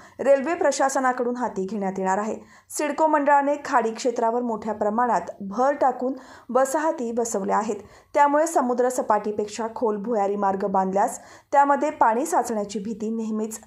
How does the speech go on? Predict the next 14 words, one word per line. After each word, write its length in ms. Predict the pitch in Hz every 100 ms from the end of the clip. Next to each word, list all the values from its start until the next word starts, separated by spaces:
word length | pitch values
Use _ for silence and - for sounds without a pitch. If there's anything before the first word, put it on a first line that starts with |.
| - - -
सर्वच 600 | 311 294 302 339 339 -
सिडको 300 | 254 254 247
वसाहतींना 680 | 233 233 214 202 202 196
असते. 400 | 202 196 - 202 - - _
त्यातच 500 | 277 262 269 330 339
तळोजा 360 | 269 226 226 240
वसाहतीचे 680 | 226 208 226 240 240 226 247
प्रवेशद्वार 680 | 247 214 208 254 - 220 233 - - -
भुयारी 420 | 233 285 285 330
मार्गात 400 | 349 277 240 233 233
काढल्याने 420 | 214 196 240 247 - - _ 226
या 140 | 294
भुयारी 420 | 330 285 277 262 277
मार्गात 400 | 262 220 226